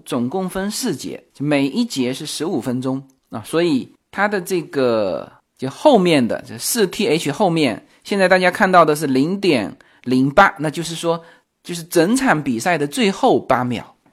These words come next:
第四节嘛，是最后一节的比赛，最后它是按照倒计时的哈，就所有的一开始都是从十五分开始，然后往后倒计时，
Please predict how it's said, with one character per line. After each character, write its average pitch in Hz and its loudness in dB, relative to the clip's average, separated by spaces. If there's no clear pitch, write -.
第 190 -4
四 240 0
节 139 0
嘛， 127 0
是 143 -8
最 220 0
后 208 2
一 202 -2
节 117 -2
的 123 -2
比 117 -10
赛， 139 0
最 202 0
后 190 2
它 196 -4
是 196 -2
按 196 2
照 196 2
倒 196 6
计 147 -2
时 87 -6
的 92 -6
哈， 95 -10
就 147 -8
所 165 6
有 233 8
的 160 6
一 214 -4
开 240 2
始 180 0
都 147 0
是 151 -2
从 156 0
十 175 0
五 196 2
分 165 4
开 165 2
始， 139 -6
然 113 -4
后 147 -4
往 110 -4
后 170 -8
倒 156 2
计 120 -8
时， - -12